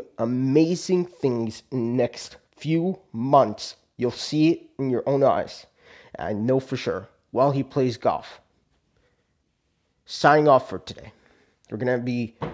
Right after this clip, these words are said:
signing off, um, on good notes. Destroying, um, our president. It's sad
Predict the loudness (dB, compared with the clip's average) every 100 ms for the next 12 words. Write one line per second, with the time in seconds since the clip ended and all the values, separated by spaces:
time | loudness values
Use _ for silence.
0 | -14 _ -12 2 4 6 8 8 6 -10
1 | -18 -20 -20 -20 _ _ _ -4 -2 -2
2 | -4 -4 -6 -2 -2 0 0 0 -2 -16
3 | -18 _ _ _ _ _ _ _ _ _
4 | -18 -12 -6 2 2 2 2 2 2 -2
5 | -8 _ _ _ -20 -20 -20 -2 2 4
6 | 2 0 0 0 0 -2 -2 _ _ _
7 | _ _ _ _ -18 -4 2 2 2